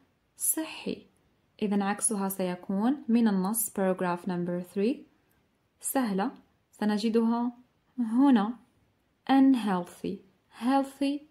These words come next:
unhealthy. صحي، غير صحي، صحي وضار. إذن هنا الاستخدامات الضارة، عكسها healthy uses،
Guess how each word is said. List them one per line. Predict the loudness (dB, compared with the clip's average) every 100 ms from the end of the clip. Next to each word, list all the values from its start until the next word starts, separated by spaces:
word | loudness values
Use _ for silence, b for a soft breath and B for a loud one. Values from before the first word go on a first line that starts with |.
| _ 2
unhealthy. | 2 2 -4 -6 -8 -12 -12 _ _
صحي، | -8 -6 -6 -2 -4 -4 -6
غير | -2 -2
صحي، | -2 -8 -10 -10 -10
صحي | -6 -6 -6 -8 -8 -10 _ _ _ -6
وضار. | 0 2 2 0 -6 -14 _ B B B _
إذن | 0 2 2 0 -6 _ _ _
هنا | 0 2
الاستخدامات | 2 -2 -8 -4 0 2 0 0
الضارة، | -4 0 0 0 0 -2 -4 -12 _ _ -4
عكسها | -4 -2 -4 -4 -6 -8 _
healthy | -4 -2 -2 -2 -2 0 2 2
uses، | 2 -2 -2 -6